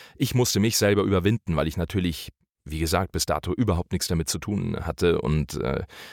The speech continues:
auch nichts zu tun haben wollte und dann dachte ich, so kurz vorher, als dann das erste Jugendclub-Treffen für mich anstand, hab ich mir gedacht, „Ja gut, also es, es gehört doch mehr dazu, als die große Klappe zu haben und zu sagen, ähm,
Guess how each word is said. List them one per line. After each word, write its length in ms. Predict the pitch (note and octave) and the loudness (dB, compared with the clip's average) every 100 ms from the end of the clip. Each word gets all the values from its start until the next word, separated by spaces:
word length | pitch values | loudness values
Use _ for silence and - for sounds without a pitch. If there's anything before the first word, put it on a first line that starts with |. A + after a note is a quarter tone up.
| - - | -20 -8
auch 160 | - C#2+ | -4 -2
nichts 220 | D#2+ - | -2 -2
zu 80 | F2+ | -4
tun 220 | - F2 | -2 0
haben 220 | D2+ D2+ | 2 2
wollte 320 | D2 E2 F2 D2+ | 2 2 2 -2
und 180 | D2+ | -2
dann 320 | D#2+ D2+ C#2+ - _ _ | -2 -2 -4 -8 _ _
dachte 260 | - - - | -10 -8 -12
ich, 340 | - - - _ _ _ _ _ _ | -12 -16 -20 _ _ _ _ _ _
so 120 | - E2+ | -6 -2
kurz 260 | B2 A2+ | 0 0
vorher, 400 | - G#2+ G#2+ G2 | 2 2 4 4
als 180 | E2 F2+ | 4 2
dann 120 | F#2+ | 2
das 100 | F2+ | 2
erste 260 | D#2+ F2+ G2 | 2 0 0
Jugendclub-Treffen 1040 | F2+ G#2 G2 F#2+ E2+ - F2+ - F2 F2 | 0 0 0 0 -2 0 -2 0 0 0
für 140 | - F2 | 0 -2
mich 220 | F2 - | -2 -2
anstand, 420 | E2+ - E2+ E2 | -4 -2 -2 -2
hab 60 | E2+ | -4
ich 120 | - | -4
mir 80 | E2+ | -2
gedacht, 260 | E2 D#2 | -2 -2
„Ja 240 | - D#2 E2 | -4 -4 -4
gut, 240 | G#2+ G2 | -4 -2
also 260 | D2+ E2+ D#2 - - - - | -2 -2 -4 -8 -20 -20 -14
es, 140 | D#2+ | -6
es 160 | F#2 - | -4 2
gehört 240 | G#2+ A2+ | 4 4
doch 140 | B2+ - | 4 4
mehr 220 | G#2 B2 | 4 6
dazu, 300 | A2+ - A2 | 4 4 2
als 120 | G2+ | 2
die 100 | G#2 | 0
große 260 | G2 G2+ G2 | 2 2 2
Klappe 280 | - - F2 | 0 0 0
zu 180 | E2+ | 0
haben 180 | D#2 D#2 | 0 2
und 80 | D#2 | 0
zu 100 | - | -2
sagen, 380 | D#2 D#2 D#2 D#2+ | 0 2 2 0
ähm, 420 | C2 D#2 D2+ D2 | 0 0 0 -2